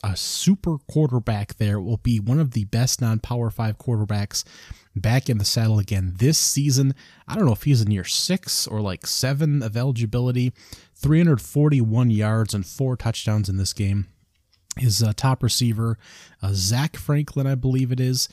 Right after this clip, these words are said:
ten receptions for a hundred and forty-four yards and three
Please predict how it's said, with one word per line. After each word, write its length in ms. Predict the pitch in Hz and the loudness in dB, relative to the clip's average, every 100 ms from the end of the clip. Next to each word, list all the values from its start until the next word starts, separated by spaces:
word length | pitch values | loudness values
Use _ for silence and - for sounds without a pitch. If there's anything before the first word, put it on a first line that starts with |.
| - - _ | -14 -20 _
ten 220 | - 156 | 0 2
receptions 560 | 151 - 135 - - 123 | 2 2 0 0 -4 -6
for 180 | - 104 | -4 -4
a 60 | |
hundred 340 | - 139 156 127 | 0 0 2 2
and 100 | 104 | 0
forty-four 640 | - 139 123 - 131 120 | 0 0 0 -2 -2 0
yards 460 | 110 104 107 - | 2 0 -2 -4
and 200 | - 101 | -6 -6
three 840 | 92 - - 98 98 139 151 143 | -8 -12 -6 -4 -2 0 0 0